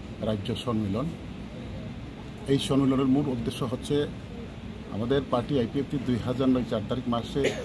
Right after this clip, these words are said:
এডিসি এলাকাকে পৃথক একটি রাজ্য গঠনের দাবিতে আমরা আন্দোলনে নেমেছি রাজনৈতিকভাবে।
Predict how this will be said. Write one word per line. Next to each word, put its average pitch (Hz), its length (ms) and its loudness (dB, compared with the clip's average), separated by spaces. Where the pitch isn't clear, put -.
এডিসি 151 380 2
এলাকাকে 110 320 0
পৃথক 131 240 0
একটি 123 220 -4
রাজ্য 104 200 -2
গঠনের 127 420 2
দাবিতে 98 360 0
আমরা 110 180 2
আন্দোলনে 104 420 0
নেমেছি 107 320 -2
রাজনৈতিকভাবে। 113 600 0